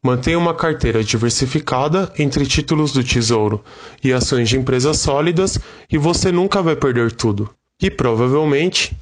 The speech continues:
vai ganhar mais do que na poupança, sem correr riscos desnecessários. Outros problemas citados não tem como resolver por estarem fora do meu alcance. Dívidas, despesas muito altas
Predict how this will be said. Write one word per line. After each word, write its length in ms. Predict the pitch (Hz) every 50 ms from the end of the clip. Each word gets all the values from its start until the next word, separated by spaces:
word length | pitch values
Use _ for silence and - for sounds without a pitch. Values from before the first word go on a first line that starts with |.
| - -
vai 180 | - 120 127 131
ganhar 280 | 131 143 143 147 147
mais 260 | 143 135 127 135 151 147
do 140 | 147 170
que 120 | 160 - 175
na 120 | 170 170
poupança, 720 | 165 - 175 175 175 - 175 151 131 123 - - 110 101 - _ _ _
sem 240 | - - - 135 131
correr 380 | 127 135 160 143 131 147 151 147
riscos 580 | 135 135 131 - - - 170 151 - - -
desnecessários. 1120 | 139 139 147 139 - 151 147 147 147 180 175 - - 156 131 120 107 110 107 - - - - - _ _ _ -
Outros 360 | 190 214 220 240 220 208 -
problemas 540 | - - - 151 127 127 123 117 117 110 104
citados 720 | - - 107 - - 139 151 160 139 117 113 110 - - - -
não 140 | - 139 147
tem 160 | 143 - 180
como 260 | 175 180 180 175 170
resolver 540 | 151 143 147 139 135 139 135 123 131 143 156
por 160 | 151 175 170
estarem 380 | 170 165 - - 170 170 170 170
fora 260 | 165 - 180 175 175
do 100 | 165 180
meu 160 | 175 175 175
alcance. 680 | 175 185 196 202 202 - 143 117 104 95 - - - - - - - - - - - - _ _
Dívidas, 800 | - - - 123 131 156 151 131 120 107 110 104 104 - - - _ _
despesas 560 | - 123 113 - - - 131 123 127 135 127
muito 320 | 123 120 113 107 113 - 151
altas 520 | 139 131 151 165 165 - 196 190 - -